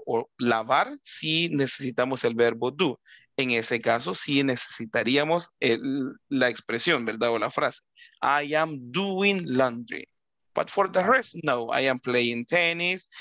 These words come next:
Speaker 1: I am swimming, I am listening to music, I am, I am talking to you. The word doing, not necessary.
Speaker 2: I'm watching the news.
Speaker 1: Exactly. Exactly.
Speaker 2: Thank
Speaker 1: That's correct.
Speaker 2: thank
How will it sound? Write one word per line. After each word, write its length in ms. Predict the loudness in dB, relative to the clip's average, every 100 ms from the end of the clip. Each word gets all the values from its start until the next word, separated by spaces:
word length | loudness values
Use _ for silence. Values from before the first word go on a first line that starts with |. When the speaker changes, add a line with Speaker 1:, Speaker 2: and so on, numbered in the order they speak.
| -8 -2
Speaker 1:
I 180 | 0 0
am 180 | -2
swimming, 800 | -6 0 2 2 2 2 2 -2 -10 -10 -2
I 160 | 0 0
am 140 | -2
listening 520 | -2 -2 -2 -4 -4
to 120 | -2 0
music, 680 | 2 2 0 2 0 0 -8 -18 -6
I 240 | -2 0 2
am, 340 | 0 0 -6 -12 _ -2
I 240 | 2 2
am 180 | 2 -2
talking 480 | -2 -2 -2 -8 -8
to 60 | -6
you. 420 | 0 4 4 2 _ _ _ _ _
The 140 | 0 4
word 220 | 4 4
doing, 300 | 2 2 0 -14 -6
not 220 | -2 -2 -4
necessary. 600 | -8 -8 -6 -6 -6 -12 _ _ _ _ _ -10
Speaker 2:
I'm 140 | -8 -6
watching 320 | -8 -10 -10
the 100 | -10
news. 560 | -6 -6 -4 -4 -6 -10 _ _
Speaker 1:
Exactly. 640 | -2 2 2 2 2 2 0 _ _ _ _ -6
Exactly. 560 | -2 0 0 0 -2
Speaker 2:
Thank 120 | -2 -4
Speaker 1:
That's 160 | -4
correct. 340 | -4 0 0 0
Speaker 2:
thank 240 | -6 -8